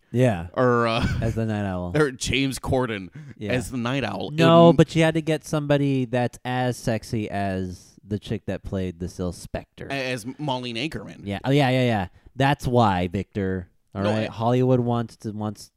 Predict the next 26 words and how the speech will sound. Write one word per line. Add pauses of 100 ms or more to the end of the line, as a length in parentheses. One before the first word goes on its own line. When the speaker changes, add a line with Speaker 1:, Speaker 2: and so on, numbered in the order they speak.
Speaker 1:
that (160)
fanfare. (100)
Speaker 2:
And
that's
why
my
issue
with, (840)
um, (600)
the
movie
isn't
just (180)
Zack
Snyder.
It's
Speaker 1:
Yeah.
Speaker 2:
also,
like, (240)
the
trappings
of
Hollywood.
Speaker 1:
Yeah. (240)
Speaker 2:
Because,
like,